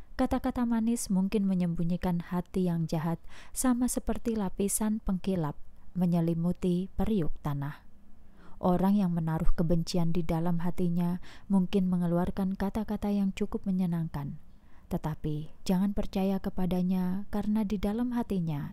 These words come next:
ia mengutuki engkau. Walaupun ia berpura-pura baik hati, kebenciannya itu akhirnya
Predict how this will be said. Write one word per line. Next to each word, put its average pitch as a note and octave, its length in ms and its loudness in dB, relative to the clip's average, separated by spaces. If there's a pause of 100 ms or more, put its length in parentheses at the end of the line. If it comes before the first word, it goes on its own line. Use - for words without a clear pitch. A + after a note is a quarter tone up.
ia F3 240 2
mengutuki E3+ 560 0
engkau. C#3 480 -6 (640)
Walaupun F#3 400 4
ia F3 240 2
berpura-pura E3+ 720 10
baik E3 320 2
hati, D#3 480 6 (240)
kebenciannya G3 720 4
itu F3+ 320 0
akhirnya D#3+ 640 -2